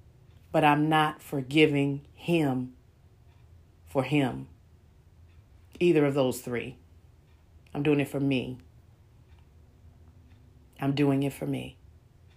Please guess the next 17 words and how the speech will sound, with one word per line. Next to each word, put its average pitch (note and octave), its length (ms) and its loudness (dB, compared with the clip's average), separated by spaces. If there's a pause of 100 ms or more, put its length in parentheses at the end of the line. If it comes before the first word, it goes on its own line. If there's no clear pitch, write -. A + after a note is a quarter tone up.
(480)
And C#3 100 -4
that's C#3 220 -2
all D3 280 2
I C#3 140 2
need C#3 520 2 (560)
you D3 180 0
all C#3 160 4
to - 160 -6
understand C#3 640 -4
is B2 100 -6
that B2+ 180 -2
forgiveness C#3 540 -2
is C3 100 -6
for C3 220 -8
you, B2 360 -8 (500)
about B2+ 500 -4
you, A#2 220 -6